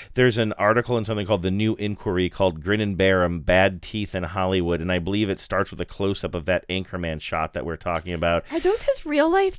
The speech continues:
Speaker 1: I
Speaker 2: teeth?
Speaker 1: think it's re-, because now that
Speaker 2: Will
Speaker 1: I'm looking at an
Speaker 2: Ferrell.
Speaker 1: argument of people are saying, like, "Why doesn't he get his teeth fixed?" And people are like, "These are normal teeth." Like,
Speaker 2: No,
Speaker 1: don't
Speaker 2: they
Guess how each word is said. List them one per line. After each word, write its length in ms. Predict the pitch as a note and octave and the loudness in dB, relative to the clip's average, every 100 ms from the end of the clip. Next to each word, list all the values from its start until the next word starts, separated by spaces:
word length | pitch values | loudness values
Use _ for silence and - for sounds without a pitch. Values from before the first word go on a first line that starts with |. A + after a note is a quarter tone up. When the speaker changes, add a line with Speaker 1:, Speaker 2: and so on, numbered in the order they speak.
| - | 0
Speaker 1:
I 160 | G#3+ | 4
Speaker 2:
teeth? 240 | B3+ G#4 C5+ | 4 2 2
Speaker 1:
think 240 | D3+ D3+ | 0 0
it's 180 | F3 - | -2 -2
re-, 160 | C3+ B2 | -2 0
because 440 | B2+ B2 - C3+ | 0 0 0 2
now 160 | D#3 E3+ | 4 6
that 60 | |
Speaker 2:
Will 60 | D3 | 6
Speaker 1:
I'm 80 | D3 | 6
looking 240 | D#3 - | 2 6
at 80 | - | 6
an 80 | C#3+ | 6
Speaker 2:
Ferrell. 120 | - | 6
Speaker 1:
argument 600 | A#2+ C3 C#3+ C#3+ B2 G#2+ | 6 4 4 2 2 0
of 180 | F#2 A#2 | 0 0
people 220 | - A#2+ | 0 2
are 140 | A#2 A2 | 2 2
saying, 320 | - A2 G2+ | 2 0 2
like, 240 | F#2+ F2+ - - - - | 0 0 -4 -20 -20 -2
"Why 220 | E2+ A2+ | 6 6
doesn't 180 | C3+ C#3 | 6 2
he 60 | D3+ | 0
get 120 | D3+ | 0
his 120 | D3 | -2
teeth 240 | - F#3 | -2 -2
fixed?" 340 | - D3+ G#2+ - | 2 2 2 0
And 220 | G#2+ G2 | -6 -4
people 200 | B2 G#2+ | -4 0
are 40 | A2+ | 2
like, 140 | A2 | 2
"These 160 | A2+ D#3 | 2 -2
are 60 | F#3+ | -2
normal 500 | D3+ B2+ C#3 C#3+ C3 | 0 2 2 2 -2
teeth." 380 | - C#3+ B2+ - | -4 -2 -2 2
Like, 100 | - | 6
Speaker 2:
No, 120 | D4+ | 6
Speaker 1:
don't 240 | G4 A#4 E4+ | 8 6 6
Speaker 2:
they 280 | E4 F#4 | 6 6